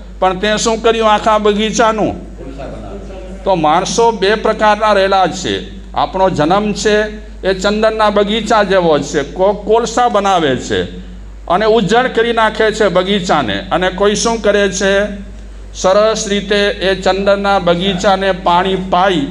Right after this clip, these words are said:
એને ઉછેરે અને સરસ મજાનું બનાવે. આવા આવા દાખલા આપી કરી અને મહારાજશ્રીઓ આપણને કહે છે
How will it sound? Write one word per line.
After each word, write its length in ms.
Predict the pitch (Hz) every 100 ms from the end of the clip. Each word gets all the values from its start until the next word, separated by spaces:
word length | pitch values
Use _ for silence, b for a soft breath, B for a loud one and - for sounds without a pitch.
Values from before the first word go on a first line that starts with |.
| -
એને 180 | 165 180
ઉછેરે 560 | 156 170 - 208 208
અને 180 | 202 202
સરસ 440 | - 202 220 220 208
મજાનું 500 | 190 202 202 202 - - - -
બનાવે. 540 | 131 170 170 110 92 90 - - - - - - - - - - - B B B B -
આવા 240 | 147 190
આવા 220 | 214 226 226
દાખલા 400 | 196 190 208 214
આપી 300 | 196 208 208
કરી 280 | 208 202
અને 500 | 202 202 196 185 190 - -
મહારાજશ્રીઓ 600 | 131 160 196 190 185 185
આપણને 480 | 165 165 180 180 190
કહે 440 | 185 214 180 120
છે 260 | - 98